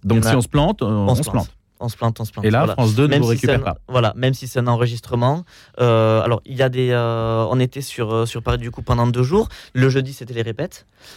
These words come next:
Speaker 2: Euh, le vendredi matin, les répètes. Le vendredi après-midi, c'était, euh, ce qu'on appelle le lissage. Et ensuite, euh, le vendredi soir, euh, donc là, le, ben, la compétition, le Grand Oral. Et là, il y a vraiment, euh, un passage. Donc, même si c'était un enregistrement, si on se loupe,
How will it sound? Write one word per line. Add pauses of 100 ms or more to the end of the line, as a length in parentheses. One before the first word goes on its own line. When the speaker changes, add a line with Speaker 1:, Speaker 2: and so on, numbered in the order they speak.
(160)
Speaker 2:
Euh,
le
vendredi
matin,
les
répètes.
Le
vendredi
après-midi,
c'était,
euh, (180)
ce
qu'on
appelle
le
lissage. (440)
Et
ensuite,
euh,
le
vendredi
soir,
euh,
donc
là,
le, (200)
ben,
la
compétition,
le
Grand
Oral. (340)
Et
là,
il
y
a
vraiment,
euh,
un
passage.
Donc,
même
si
c'était
un
enregistrement, (380)
si
on
se
loupe,